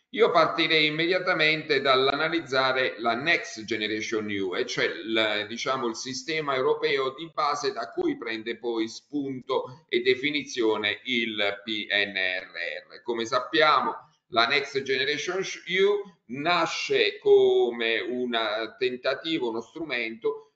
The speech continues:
per superare la grave crisi economica, la crisi sociale che si era venuta a determinare dopo la pandemia e con la quale la Commissione europea ha,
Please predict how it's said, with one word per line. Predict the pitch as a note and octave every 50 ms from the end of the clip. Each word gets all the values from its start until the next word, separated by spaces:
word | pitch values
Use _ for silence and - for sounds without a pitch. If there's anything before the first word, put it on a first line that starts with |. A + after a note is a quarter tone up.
| _ _
per | C3+ C3 B2+
superare | - D3+ C#3 C#3+ C#3+ D#3 E3+ E3 D#3 C#3
la | C3 B2+ B2
grave | B2+ C3 C3 B2+ C3 B2+
crisi | B2+ C#3+ C#3+ C#3 C#3 C3+ C3
economica, | A#2+ B2+ C3+ C3+ D3+ E3 E3 D3+ C#3 B2 B2 A#2+ A#2 A2+
la | A2+ A#2
crisi | A#2 A#2+ A#2 A2 A#2+ C3 C3 B2+ C3+
sociale | C3 C3+ C#3+ C#3 D3+ D3 C#3 C3
che | A#2+ B2+
si | B2 - -
era | C3+ C3 B2
venuta | B2+ B2+ C3 C3+ B2 B2
a | A#2 -
determinare | B2+ B2 B2 C3 B2+ B2+ C#3 C#3+ D3 C#3 C3 B2 A2+
dopo | C3 C3 A#2 A#2 A#2+
la | A#2+ A#2+ -
pandemia | C3 B2+ B2 B2 C3+ C3+ C#3+ D3+ D3 C3+ A#2+ - - _ _ _ _ _ _
e | _ - A#2+ B2+ B2+ C3 B2+ -
con | - D3 C#3+ C#3+ C#3+
la | D3+ D#3
quale | D#3 F3 D#3+ - B2+
la | B2 A#2+
Commissione | A#2+ - B2+ C3 C3+ C#3 C#3 C#3 - F#3+ F#3 E3+ D3 C#3 C3+ A#2 - -
europea | - C#3+ D#3 F3+ G3 G3 F3+ F3 G3 G3 G3 D#3+ - A#2+
ha, | B2 A#2+